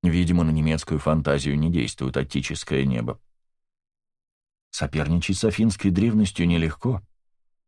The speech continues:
сознанием дела заявила Элени. "После Королевского дворца самое замечательное здание в городе — университет.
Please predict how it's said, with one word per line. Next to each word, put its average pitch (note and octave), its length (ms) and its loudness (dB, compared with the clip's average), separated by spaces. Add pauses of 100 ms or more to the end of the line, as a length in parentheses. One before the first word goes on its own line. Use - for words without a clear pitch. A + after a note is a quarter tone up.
(340)
сознанием C#2+ 600 2
дела C#2+ 260 2
заявила D2+ 480 2
Элени. C2 460 0 (1000)
"После F2+ 320 2
Королевского F#2 640 2
дворца F2 420 0
самое F2+ 320 2
замечательное F2+ 680 2
здание F#2+ 340 4
в D#2+ 60 2
городе — G2+ 340 2
университет. G#2 760 0